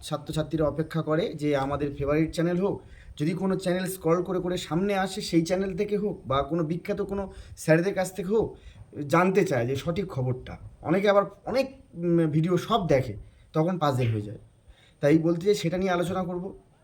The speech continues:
তাই প্রথম থেকে লাস্ট পর্যন্ত দেখবে। প্রথমে আমি বয়সের ব্যাপারটা বলে নেব।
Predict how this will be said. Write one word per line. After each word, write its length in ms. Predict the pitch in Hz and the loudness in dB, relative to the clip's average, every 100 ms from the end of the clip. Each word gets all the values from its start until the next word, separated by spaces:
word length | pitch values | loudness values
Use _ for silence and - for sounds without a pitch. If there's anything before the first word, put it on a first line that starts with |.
| _ - - - - | _ -20 -18 -10 -4
তাই 100 | 147 | -2
প্রথম 220 | 160 175 | 0 0
থেকে 160 | 175 170 | 0 0
লাস্ট 220 | 139 131 | 0 -2
পর্যন্ত 220 | 143 156 | -4 -4
দেখবে। 340 | 147 107 87 87 - - - | -2 -2 -4 -14 -16 -16 -6
প্রথমে 280 | 175 233 226 | 0 2 2
আমি 140 | 226 | 0
বয়সের 440 | 190 151 180 190 | 0 2 2 2
ব্যাপারটা 360 | 165 151 147 127 | 0 0 -2 -2
বলে 200 | 127 120 | -2 0
নেব। 300 | 120 202 | -2 -4